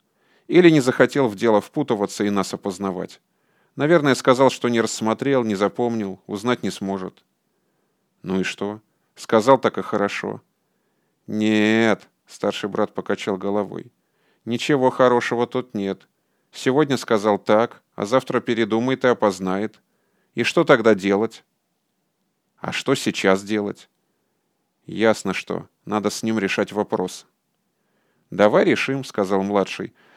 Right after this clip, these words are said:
«Только вначале парики купим, чтобы больше не светиться. А то уж больно мы приметные». Киношек насмотрелся. Еще женские платья и туфли на каблуках. «Можно бошки побрить, либо перекраситься».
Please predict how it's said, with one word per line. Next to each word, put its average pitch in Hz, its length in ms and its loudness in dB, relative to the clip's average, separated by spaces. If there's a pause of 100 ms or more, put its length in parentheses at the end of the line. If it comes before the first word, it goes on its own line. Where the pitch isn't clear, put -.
(160)
«Только 165 300 6
вначале 147 460 4
парики 147 400 2
купим, 135 360 -2
чтобы 110 300 -4
больше 117 300 -2
не 113 100 0
светиться. - 640 -6 (400)
А - 120 -10
то 123 100 -4
уж 127 120 0
больно 120 300 2
мы 120 160 0
приметные». 113 720 -4 (800)
Киношек 156 560 -4
насмотрелся. 107 840 -2 (340)
Еще 151 280 4
женские 160 400 4
платья 160 380 4
и 160 40 6
туфли 165 320 2
на 113 100 2
каблуках. 101 720 -2 (960)
«Можно 120 340 -2
бошки 113 360 -2
побрить, 110 480 0
либо 117 220 -2
перекраситься». 98 880 -2